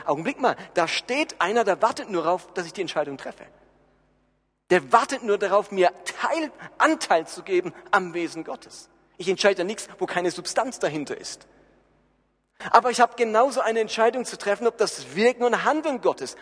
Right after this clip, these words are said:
durch mein Leben auf dieser Welt sichtbar wird. Stell ich mich Gott zur Verfügung? Darf Gott mich gebrauchen, jederzeit, an jedem Ort?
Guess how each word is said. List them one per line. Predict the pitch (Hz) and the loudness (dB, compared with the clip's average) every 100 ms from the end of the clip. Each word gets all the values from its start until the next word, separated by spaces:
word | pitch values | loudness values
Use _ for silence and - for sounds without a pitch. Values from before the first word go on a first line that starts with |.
| - | -12
durch | - 208 - | -4 -4 -2
mein | 185 180 | -2 0
Leben | 170 170 170 | -2 -2 -4
auf | |
dieser | - 147 147 | -4 -4 0
Welt | 143 143 | 0 -2
sichtbar | 131 - - - | -12 -12 -14 -14
wird. | - - _ _ _ _ _ _ - | -20 -20 _ _ _ _ _ _ -6
Stell | - 208 233 | 4 6 6
ich | 262 214 | 2 -8
mich | 240 220 - | -6 -6 0
Gott | 220 220 | 0 0
zur | 233 | -8
Verfügung? | 208 220 269 320 196 110 - - - | -6 -4 -4 -4 -4 -6 -16 -20 -4
Darf | - 196 247 - | 2 4 4 2
Gott | 220 214 | 0 0
mich | 233 202 - | -4 -8 -2
gebrauchen, | 196 151 156 196 226 247 190 | -2 0 0 0 -2 -6 -8
jederzeit, | 139 185 254 - - 190 240 - | 0 2 2 0 -2 -2 -2 -4
an | 165 | -4
jedem | 147 202 226 | -2 -2 -2
Ort? | - 202 - | -2 -4 -8